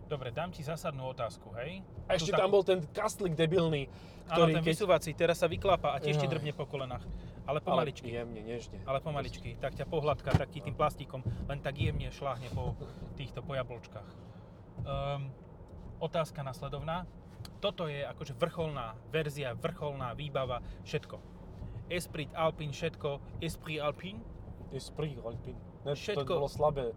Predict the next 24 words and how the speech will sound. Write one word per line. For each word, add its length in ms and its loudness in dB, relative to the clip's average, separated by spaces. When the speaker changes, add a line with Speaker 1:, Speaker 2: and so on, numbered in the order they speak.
Speaker 1:
Esprit 720 -4
Alpine? 520 -4
Speaker 2:
Esprit, 600 -2
tak. 220 2
To 80 -8
musí 120 -2
Speaker 1:
No, 60 4
Speaker 2:
byť 100 -4
ch. 120 -10
Speaker 1:
dobre. 220 4
Dobre. 220 0
Toto 220 -2
je 80 2
vrcholná 540 -2
verzia. 340 -8
Chcel 160 -2
by 80 -6
si 100 -4
radšej 240 2
túto 220 -4
vrcholnú 360 -2
verziu, 440 -4
alebo 520 4
X-Driveovú 960 2